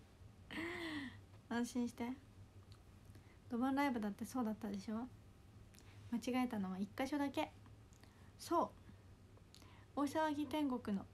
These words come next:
<laughs> サビの足。<laughs> あそこ以外間違えてないはず。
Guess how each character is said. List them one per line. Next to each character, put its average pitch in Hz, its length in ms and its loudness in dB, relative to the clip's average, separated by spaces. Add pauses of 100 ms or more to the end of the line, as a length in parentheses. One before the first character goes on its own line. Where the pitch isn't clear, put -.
(200)
<laughs> 247 800 -2
サ 254 180 2
ビ 269 120 6
の 269 180 8
足。 254 280 4 (540)
<laughs> 311 600 -4
あ 269 80 8
そ 311 140 8
こ 359 100 6
以 370 100 6
外 254 140 6
間 214 80 6
違 240 100 2
え 311 160 6
て - 80 0
な 254 180 8
い 254 60 6
は - 160 0
ず。 214 180 2